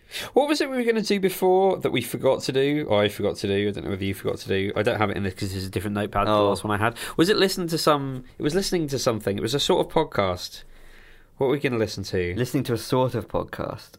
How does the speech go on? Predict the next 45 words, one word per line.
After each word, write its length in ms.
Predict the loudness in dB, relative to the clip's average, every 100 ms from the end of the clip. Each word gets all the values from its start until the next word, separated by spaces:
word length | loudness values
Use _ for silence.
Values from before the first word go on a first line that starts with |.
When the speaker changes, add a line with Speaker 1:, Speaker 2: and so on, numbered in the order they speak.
| 8
Speaker 2:
Oh, 180 | 8
was 140 | 8 4
it, 80 | 4
like, 140 | 4
a 60 | 2
self-help 480 | 0 2 2 0 -4
thing? 200 | -6 -2
Speaker 1:
I 60 |
think, 320 | 0 0 0 -6
I 60 | -4
think 280 | -2 -2
so, 160 | -2 0
yeah. 240 | 2 2
Hang 120 | 0 -2
on, 100 | -2
let 100 | -4
me 80 |
just 240 | -6 -10 -12 _ -8
get 120 | -6
the 60 | -6
show 200 | -4 -4
notes. 180 | -4 -6
The 60 |
show 180 | 0 2
notes, 320 | 2 -2 -6 -14 -20 -6
of 140 | -2 2
course, 180 | 2 2
Speaker 2:
Mm. 180 | 0
Speaker 1:
made 180 | 2 2
their 100 | 2
way 160 | 4 2
onto 320 | 2 -4 -2
the 200 | -2 -2
notes 300 | 0 -2 -2
for 80 | -12
the 100 | -12
show. 280 | -2 0 0
They 140 | 0 0
don't 160 | 0
just 180 | -2 -4
exist 300 | -6 -6 -4
in 60 | -4
my 100 | -2
notebook. 420 | -4 -6 -10 -4
Speaker 2:
No. 260 | -2 -2